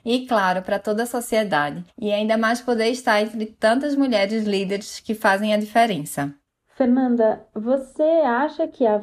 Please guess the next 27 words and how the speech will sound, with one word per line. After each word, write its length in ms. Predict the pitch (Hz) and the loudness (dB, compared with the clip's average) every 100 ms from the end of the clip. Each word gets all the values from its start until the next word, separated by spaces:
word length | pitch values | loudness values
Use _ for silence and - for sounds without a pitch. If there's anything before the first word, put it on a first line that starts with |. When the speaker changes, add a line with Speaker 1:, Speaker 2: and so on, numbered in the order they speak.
| - | -4
Speaker 2:
feminização 1120 | - 233 247 240 226 220 202 202 - 220 247 240 | 0 2 4 2 -2 0 0 -2 0 0 2 2
dos 280 | 202 202 | 0 -2
postos 580 | - 202 196 196 196 190 | -2 2 4 2 -2 -8
de 120 | 175 190 | -6 -4
liderança 920 | 196 185 180 175 190 185 185 165 165 170 _ | -2 2 0 2 0 -2 -6 -6 -6 -8 _
que 120 | - | -6
vocês 340 | 196 202 208 196 | 0 0 2 0
abordam 640 | 190 180 190 214 202 185 | 0 2 2 2 0 -2
no 120 | 175 | -4
seu 240 | 170 185 165 | -8 -8 -6
capítulo 800 | 180 165 208 208 190 165 160 165 _ _ _ _ | -6 0 2 2 0 -2 -2 -6 _ _ _ _
já 280 | 185 190 214 | -4 2 2
consegue 720 | 233 226 220 208 233 240 247 | 2 -2 -2 -2 2 2 2
modificar 680 | 233 214 202 - 214 - 180 | 2 0 -2 -6 -6 0 0
as 120 | 180 - | 0 -2
condições 580 | 202 196 196 214 220 | -2 -2 0 0 0
de 120 | 214 202 | -2 -2
trabalho 640 | 202 180 175 190 202 208 | 0 0 0 0 2 2
de 100 | 196 | 0
uma 140 | 190 | 0
organização 1000 | 190 185 190 180 180 175 - 180 180 170 | 0 0 0 0 0 0 0 0 0 -4
para 160 | 170 185 | 0 0
as 100 | 180 | 0
funcionárias 640 | 202 190 208 190 185 180 | -6 -4 -2 -2 0 0
como 320 | - 220 214 | 0 0 2
um 160 | 190 180 | -2 -4
todo? 600 | 170 226 214 175 165 - | 0 2 2 0 -6 -6